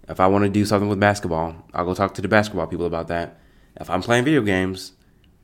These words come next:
I'll, I talk, talk about video games with somebody who's playing the video game, and you just gotta slice and dice people that way.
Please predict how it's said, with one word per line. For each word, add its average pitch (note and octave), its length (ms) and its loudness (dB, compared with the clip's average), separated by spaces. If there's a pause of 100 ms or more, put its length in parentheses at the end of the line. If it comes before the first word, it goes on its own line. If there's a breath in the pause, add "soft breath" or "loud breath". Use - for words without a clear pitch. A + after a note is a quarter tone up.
(240)
I'll, G2 360 0
I F#2 40 0
talk, G2+ 220 4 (580)
talk G2+ 140 -2
about G#2+ 160 6
video A2+ 200 4
games A2 180 2
with G#2 120 -4
somebody A#2 260 0
who's A2 120 -8
playing B2+ 200 -2
the B2 60 -6
video C3 220 0
game, G2 320 0 (380 soft breath)
and F2+ 400 -2 (280)
you A2+ 100 -4
just G2+ 120 0
gotta F#2 380 4
slice G#2 380 2
and F#2 80 0
dice F2+ 200 0
people F2+ 160 -4
that E2+ 160 0
way. E2 220 -2